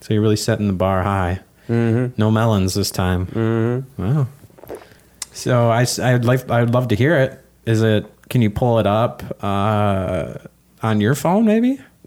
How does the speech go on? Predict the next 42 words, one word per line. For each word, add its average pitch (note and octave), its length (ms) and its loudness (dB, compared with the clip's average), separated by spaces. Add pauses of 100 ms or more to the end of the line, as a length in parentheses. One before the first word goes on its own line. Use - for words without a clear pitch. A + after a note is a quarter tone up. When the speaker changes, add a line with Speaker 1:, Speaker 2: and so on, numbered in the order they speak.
(120)
Speaker 2:
Possibly. B2+ 600 2
It'll B2 140 4
take C#3 220 0
a C3 60 2
little G#2 180 2
bit. G#2 240 0
Speaker 1:
I, - 320 -14 (320)
maybe G3+ 260 -4
I F#3 80 -4
did A#2+ 220 -4
hear F2+ 200 -2
it. - 140 -12 (220)
It's C#3+ 140 -4
just F#3 160 -2
when F#3 100 0
I, E3+ 80 2
when G#2+ 300 -2
you B2+ 80 2
sent - 180 -2
me C#3 80 -2
the A#2 100 0
link, A2 300 0
I F2+ 80 -2
don't F#2 260 -4
think G2 160 -8
it - 140 -8
worked. - 380 -6 (220)
But B2+ 100 -10
then A#2 140 2
I A2 60 2
think A#2+ 220 -4
you G#2 80 -8
sent - 180 -6
me - 80 -8
something F#2+ 280 -4
else F#2 260 -4
and - 100 -10
maybe F2 240 -6
I E2+ 80 -6
did F2 200 -6
hear D#2+ 160 -10
it. - 120 -10